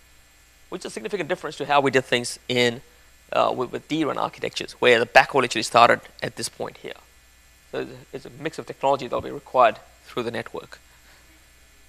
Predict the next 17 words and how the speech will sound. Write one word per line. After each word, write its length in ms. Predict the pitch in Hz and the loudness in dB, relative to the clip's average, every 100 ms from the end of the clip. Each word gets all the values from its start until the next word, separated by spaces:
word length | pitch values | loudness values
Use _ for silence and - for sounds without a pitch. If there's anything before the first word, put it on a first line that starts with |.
| _ _ _ - | _ _ _ -12
Sorry? 240 | - 123 - - - - _ - - _ - - - - - - - - - | -2 -2 -2 -20 -20 -20 _ -20 -20 _ -20 -20 -20 -20 -20 -20 -20 -20 -14
A 40 | - | -4
cipri, 440 | 226 240 233 214 | -2 4 4 6
uh, 260 | 202 185 180 - | 6 6 2 0
more 240 | 165 175 156 | -6 4 6
likely 260 | 131 135 | 6 4
E 80 | 139 | -4
cipri. 340 | 127 - - - - - - - - - - - - - - - - - - - _ - - _ - - - 180 - - - - _ - - - - - - - - - - - - _ - - 104 104 - - - | -6 -6 -12 -18 -20 -20 -20 -20 -20 -20 -20 -20 -20 -20 -20 -20 -20 -20 -20 -20 _ -20 -20 _ -20 -20 -20 -20 -20 -20 -20 -20 _ -20 -20 -20 -20 -20 -20 -20 -20 -20 -20 -20 -20 _ -20 -20 -20 -16 -16 -18 -2
No, 140 | 170 131 | 2 4
not 240 | 139 123 | 4 4
on 140 | 127 120 | 2 2
five 200 | 113 107 | 0 -2
G. 140 | - - - | -8 -14 -16
No. 120 | - - - - - - - | -16 -20 -20 -20 -20 -20 -16
Yeah, 140 | - - - - - | -12 -12 -12 -18 -10
it'll 120 | 131 | -8
be, 140 | 139 | -10